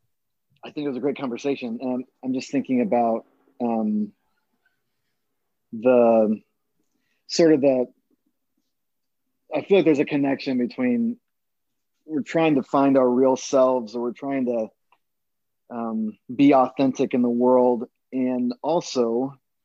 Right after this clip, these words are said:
um, there's this thing that I think, especially if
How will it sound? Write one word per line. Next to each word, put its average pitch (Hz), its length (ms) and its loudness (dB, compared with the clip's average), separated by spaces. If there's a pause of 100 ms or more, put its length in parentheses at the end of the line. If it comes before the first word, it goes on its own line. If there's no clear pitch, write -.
(600)
um, 117 640 -4 (340)
there's 127 280 2
this - 420 -2 (1700)
thing 135 220 2
that 123 100 4
I 120 140 2
think, 127 340 -2
especially 143 460 2
if 120 80 0